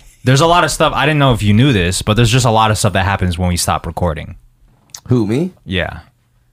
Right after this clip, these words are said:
Speaker 2: Yeah, I know.
Speaker 1: I, I didn't know if you knew that or not.
Speaker 2: I know.
Speaker 1: Do you?
Speaker 2: Yeah, just remember.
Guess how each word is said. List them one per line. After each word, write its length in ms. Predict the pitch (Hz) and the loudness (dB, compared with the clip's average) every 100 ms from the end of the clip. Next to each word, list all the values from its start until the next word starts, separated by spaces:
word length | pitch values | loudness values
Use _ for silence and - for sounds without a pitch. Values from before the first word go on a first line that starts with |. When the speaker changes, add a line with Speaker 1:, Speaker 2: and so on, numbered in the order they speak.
| _ | _
Speaker 2:
Yeah, 160 | 104 107 | -2 0
I 40 | |
know. 260 | 123 92 - _ _ | 0 -2 -6 _ _
Speaker 1:
I, 160 | 101 113 | -2 0
I 100 | 107 | 0
didn't 140 | 113 | 2
know 80 | 98 | 0
if 100 | 85 | -2
you 60 | 87 | -2
knew 160 | 98 | 0
that 160 | 85 71 | -2 -4
or 60 | 73 | -8
not. 260 | 73 - _ 87 | -10 -12 _ -4
Speaker 2:
I 80 | |
know. 200 | 101 87 73 _ _ _ _ _ _ | -2 -2 -6 _ _ _ _ _ _
Speaker 1:
Do 80 | 92 | -8
you? 260 | 98 120 131 _ - | -6 -6 -8 _ -8
Speaker 2:
Yeah, 220 | 90 82 87 | -4 -4 -2
just 180 | 107 - | -2 0
remember. 460 | 107 104 90 90 | 0 0 -2 -4